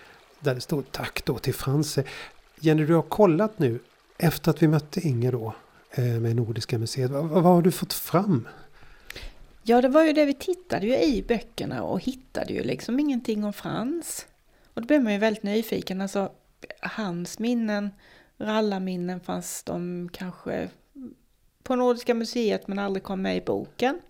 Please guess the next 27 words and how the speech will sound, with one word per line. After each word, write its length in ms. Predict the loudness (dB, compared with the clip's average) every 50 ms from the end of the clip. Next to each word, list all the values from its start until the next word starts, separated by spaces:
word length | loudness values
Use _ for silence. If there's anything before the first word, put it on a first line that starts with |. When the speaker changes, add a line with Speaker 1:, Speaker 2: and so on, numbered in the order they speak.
| -8
Speaker 1:
Mm. 180 | -6 -6 -6 -6 -8 -10 -14 -18 -20 -20 -20 -20 -18
Speaker 2:
Så 140 | -4 0 2
jag 80 | 2 2
skickade 420 | 2 0 -2 0 0 2 2 2
ett, 160 | 2 0 -4 -12 -18 -18 -18 -14
ett 420 | -6 -2 0 0 0 -2 -6 -8 -4
mejl 360 | -2 0 4 4 4 4 2
till, 360 | 0 0 2 4 4 4 2 0 -4 -12 _ _ _ _ _ _ _ _ _
till 120 | -2 0 0
arkivet 540 | 0 2 4 4 4 4 2 0 -4 -4 -4
där 100 | -4 -4
och 120 | -4 -6
frågade. 580 | -4 -4 -2 -2 0 -2 -4 -4 -6 -6 -8 -8 -12 -18 -20
Och 340 | -20 -20 -20 -12 _ 2 2
då 80 | 4 2
så 160 | 0 -4 -6
svarade 420 | -6 0 2 2 2 2 2 0
de 220 | 0 0 -2 -2 -2
att 180 | -4 -6 -6 -4
nej, 460 | -4 -2 -2 0 0 0 0 0 0
han 200 | 0 -2 -2 -2
har 80 | -2 -2
aldrig 300 | -2 -4 -2 -4 -6 -6
skickat 340 | -6 -8 -6 -6 -6 -4 -4
in 200 | -4 -4 -4 -4
några 260 | -6 -6 -6 -8 -6
rallarminnen. 800 | -4 -4 -2 -2 -2 -2 -2 -4 -6 -6 -8 -8 -8 -8 -8